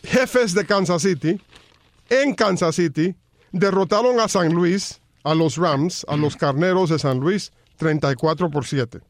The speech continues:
Qué coincidencia, que ayer jugaron los Jefes y mañana juegan los Reales.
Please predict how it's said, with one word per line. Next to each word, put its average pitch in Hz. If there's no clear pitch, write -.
Qué 151
coincidencia, 151
que 143
ayer 147
jugaron 170
los 165
Jefes 202
y 160
mañana 139
juegan 143
los 127
Reales. 98